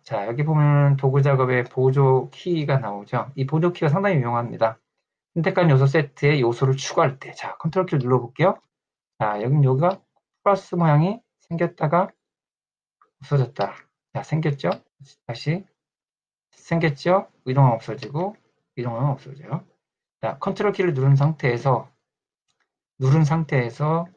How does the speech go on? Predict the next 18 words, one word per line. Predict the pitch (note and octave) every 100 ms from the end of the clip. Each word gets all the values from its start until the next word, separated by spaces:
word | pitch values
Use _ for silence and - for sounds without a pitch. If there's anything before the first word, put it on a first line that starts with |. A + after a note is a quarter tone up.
| _
다른 | - A#2+ C#3+ D3
것들을 | C#3 C3 - B2+
선택하면 | A#2+ D3+ D#3+ C#3 A#2+ A#2+ D#3+ G#3 G#3
이렇게 | B2+ A2 - G#2+
영역이 | G#2 G#2 G#2 C#3 G3+ B3+ - _ _ _
추가로 | - - C#3+ B2 D3+ G3+
선택이 | - E3+ - C#3+ B2+
되어지거나 | A#2 G#2+ G#2 - - G2+ C#3 G#3+ C4+ _ _ _ _
선이 | - E3 D#3 F#3+
선택이 | - D#3+ C#3+ D3 C#3+
되어지게 | C3 G#2+ G#2 A#2 - C3+ D3
되죠. | C3+ - _ _ _ _ _ _ _ - B2+ -
자, |
스케치업은 | C#3 - A3 A3 G3 E3+ E3
이 | D3
면과 | C3+ C3+ F3+ G#3 G#3 G#3 G3 F3+ F3
선을 | F3 F#3+ C#3 D3 C3+
분리해서 | C3+ D3 E3 E3+ D3+ C#3+ C3+